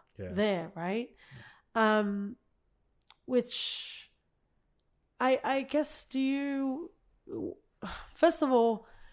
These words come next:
Speaker 2: what do you think about expanding the story? Possibly expanding it, because what else are you gonna talk about? Um, and second of all, should it just have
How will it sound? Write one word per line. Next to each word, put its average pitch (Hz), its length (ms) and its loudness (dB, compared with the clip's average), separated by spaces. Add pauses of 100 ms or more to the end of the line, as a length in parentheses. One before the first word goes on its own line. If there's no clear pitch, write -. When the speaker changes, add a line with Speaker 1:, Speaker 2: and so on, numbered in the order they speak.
(140)
Speaker 2:
what 240 180 10
do 262 60 4
you 247 100 2
think 233 340 0
about 202 360 0
expanding 196 800 -2
the 170 80 -6
story? 185 640 -6 (680)
Possibly 220 520 4
expanding 170 420 -4
it, 190 140 -4
because 185 280 -4
what 190 200 -4
else 185 220 -4
are 190 40 -6
you 170 100 -8
gonna 170 160 -6
talk 196 200 -12
about? 170 240 -12 (500)
Um, 196 500 0
and 202 160 0
second 247 260 -2
of 196 120 -4
all, 202 320 -2
should 226 280 0
it 220 180 0
just - 240 -6
have 175 120 -6